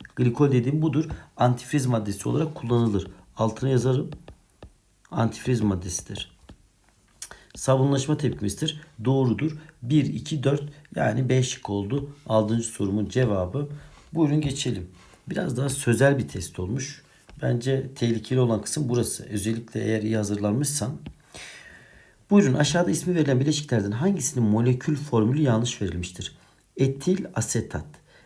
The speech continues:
Etil asetat C N H iki N O iki. Ester ve karboksil asitlerin genel formülüdür. Etilde iki karbon var. Asetatta iki karbon var.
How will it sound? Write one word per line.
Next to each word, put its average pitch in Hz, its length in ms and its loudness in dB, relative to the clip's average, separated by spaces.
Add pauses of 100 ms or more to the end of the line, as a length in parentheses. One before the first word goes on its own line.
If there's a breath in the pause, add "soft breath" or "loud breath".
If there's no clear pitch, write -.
(140 soft breath)
Etil 131 300 0
asetat 113 560 -4 (100)
C 131 140 0 (220)
N 135 360 0 (160)
H 131 360 -2
iki - 320 -6
N 139 320 2 (340)
O 139 260 4
iki. - 400 -4 (1500)
Ester 180 720 0 (280)
ve 113 300 -2 (180)
karboksil 117 580 -2
asitlerin 131 360 0
genel 123 240 2
formülüdür. 92 480 -2 (320 loud breath)
Etilde 131 520 2
iki - 200 -4
karbon 101 460 2
var. 139 200 -2 (280 loud breath)
Asetatta - 560 -2
iki - 200 -6
karbon 127 440 0
var. 131 140 0